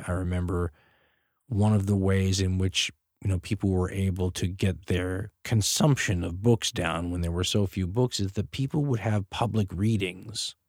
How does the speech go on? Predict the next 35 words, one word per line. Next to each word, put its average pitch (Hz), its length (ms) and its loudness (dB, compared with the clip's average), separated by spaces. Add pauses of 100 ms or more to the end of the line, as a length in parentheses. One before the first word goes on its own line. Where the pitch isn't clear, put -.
(800)
And 92 100 -2
so 104 100 0
this 92 240 0
rare 104 540 2 (360)
book, 104 360 4
somebody 101 340 2
would 92 160 -2
stand 98 380 0
up 95 160 -2
on 92 100 0
a 95 60 2
stage 95 500 -2
and 95 140 2
they 92 140 2
would 92 180 0
essentially 98 640 0
read 120 500 4
it - 420 0 (600)
to 113 140 2
an 104 80 6
audience 92 460 2
of 90 140 -6
listeners. 98 460 -2
And 92 80 -2
I 90 80 -4
thought, 101 220 -6
well, 120 120 -2
you 143 120 4
know, 107 80 4
that's - 280 -4
really 117 280 2
a 90 60 -4
lot 104 320 0
like 95 340 -2
what 95 180 0